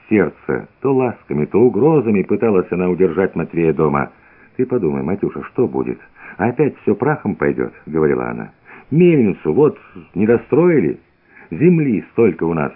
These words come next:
не распаханной. И мне жить надоело так. Не то вдова, не то мужняя жена. А войны, гляди, и совсем не будет».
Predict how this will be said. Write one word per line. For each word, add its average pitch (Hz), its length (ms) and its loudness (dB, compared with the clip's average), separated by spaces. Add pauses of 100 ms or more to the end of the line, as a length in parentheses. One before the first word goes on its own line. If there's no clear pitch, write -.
(160)
не 80 100 -6
распаханной. 64 720 -6 (380)
И 113 140 2
мне 131 340 2
жить 107 300 -2
надоело 90 440 2
так. 73 300 -4 (300)
Не 85 100 -2
то 170 180 0
вдова, 82 400 0
не 101 120 0
то 190 140 4
мужняя 90 420 0
жена. 76 380 -4 (220)
А 151 420 -4 (920)
войны, 123 480 2
гляди, 127 260 2
и 120 80 2
совсем 113 380 0
не 101 80 -2
будет». 87 340 0